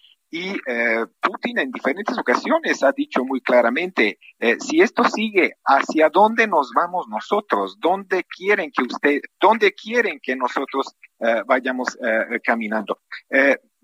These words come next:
queda también, Javier, eh, una interrogante, eh, lo que está pasando en este momento, eh, nos hace recordar de, eh, dos mil ocho, cuando algo parecido suce-, sucedió en el Cáucaso, en Georgia. Recordarás,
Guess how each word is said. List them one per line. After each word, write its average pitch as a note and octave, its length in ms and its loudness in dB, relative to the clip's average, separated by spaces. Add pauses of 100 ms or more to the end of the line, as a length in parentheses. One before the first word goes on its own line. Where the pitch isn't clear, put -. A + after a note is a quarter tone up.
(140)
queda E4+ 360 2
también, F#3 500 -2
Javier, C#3+ 640 2
eh, A2+ 460 0 (880)
una E3+ 220 0
interrogante, C3 880 0 (300)
eh, A2+ 380 2
lo E3+ 140 4
que - 100 -2
está C4 140 -2
pasando G#3 380 -2
en G3 80 -4
este - 240 -2
momento, C3 760 -2 (340)
eh, B2+ 280 2
nos C#3 220 -2
hace A3+ 260 2
recordar E3+ 580 4 (180)
de, A#2 840 -4
eh, G#2+ 80 -6
dos D#3+ 200 -2
mil F#3+ 160 -4
ocho, A3 420 0 (140)
cuando C3 520 -2 (220)
algo F#3+ 300 0
parecido F4 500 0
suce-, C#4 420 -2 (120)
sucedió D#3 540 0
en C#3+ 120 -6
el A#2+ 120 -10
Cáucaso, E3+ 680 2
en A#2 140 -10
Georgia. D#3 640 2
Recordarás, B2+ 760 2